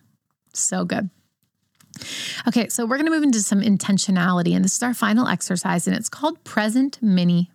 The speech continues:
Moments, all right? So we're gonna really bring it into our actual current life. So I want you to think about your day tomorrow, and I want you to make a list of all the extra present mini moments that you might gift yourself, and just list as many as you can think of, okay? So,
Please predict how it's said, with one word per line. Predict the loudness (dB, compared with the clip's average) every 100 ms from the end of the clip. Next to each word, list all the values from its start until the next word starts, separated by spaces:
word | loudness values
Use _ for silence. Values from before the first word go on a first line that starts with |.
| 0
Moments, | 0 2 0 -2 -4 -2
all | 0
right? | 0 -2 -10 -14 -10
So | -6
we're | -2
gonna | 2
really | 2 2
bring | 2 2
it | 2
into | 2 2 2 -2 0
our | 0 0 -4 _ _ _
actual | -2 0 0 0 -2
current | 0 0 0 -2 -4
life. | -4 -4 -4
So | -4
I | -2
want | -2
you | -4
to |
think | -4 -4
about | -2 -2
your | 0
day | 0
tomorrow, | 0 0 0 0 -4 -8 -12 -14 -4
and | -2
I |
want | 0 0
you |
to | 0
make | 0 2
a |
list | 2 0 -2
of | -2
all | 2 2
the | 2 0
extra | -2 -4 -6 -2 -4
present | -2 -2 2 2 2
mini | 4 4 4 4
moments | 4 2 2 0 -2 -6 -10 -14 _ -2
that | 2
you | 4
might | 4 2
gift | -2 -2
yourself, | -2 -2 -6 -8 _ _
and | 2
just | 2 0
list | -2 -2
as | -2
many | 2 4 2
as | 2
you |
can | 2 2
think | 2 0
of, | -2
okay? | -2 -2
So, | -2 -2